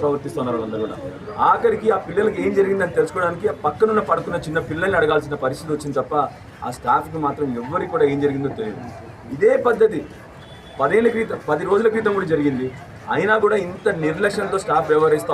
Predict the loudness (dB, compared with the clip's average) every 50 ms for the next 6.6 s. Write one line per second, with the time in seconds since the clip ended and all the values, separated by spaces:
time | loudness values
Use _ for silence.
0 | 0 2 2 2 2 2 0 -2 -2 0 -2 -2 -4 -6 -12 -18 -20 -18 -8 -2
1 | 0 2 2 2 0 0 -4 -2 0 -2 -2 -2 -4 -6 -10 -10 -10 -10 -10 -10
2 | -8 -8 -8 -8 -8 -10 -14 -16 -18 -18 -20 -20 -16 -4 0 2 2 2 2 4
3 | 4 4 4 2 -2 -6 -6 -8 -12 -14 -14 -14 -14 -8 -6 -6 -4 0 0 0
4 | 0 0 0 0 0 0 0 0 0 0 2 0 0 0 0 -2 -2 -4 -4 -6
5 | -10 -14 -18 -18 -18 -18 -18 -18 -18 -20 -20 -20 -20 -20 -20 -20 -20 -20 -20 -20
6 | -20 -20 -20 -20 -20 -20 -20 -16 -12 -12 -10